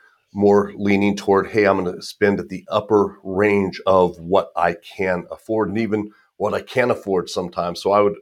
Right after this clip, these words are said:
definitely agree with you, uh, that, to your point earlier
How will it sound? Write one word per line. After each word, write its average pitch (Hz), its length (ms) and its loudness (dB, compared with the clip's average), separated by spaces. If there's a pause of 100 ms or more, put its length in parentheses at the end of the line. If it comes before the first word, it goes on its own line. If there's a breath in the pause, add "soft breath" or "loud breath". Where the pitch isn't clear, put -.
definitely 101 360 -2
agree 95 240 -6
with 90 200 -8
you, 90 280 -6 (440 loud breath)
uh, 82 140 -4
that, 113 400 0
to - 140 -10
your 92 80 -6
point 101 340 -2 (200)
earlier 110 560 4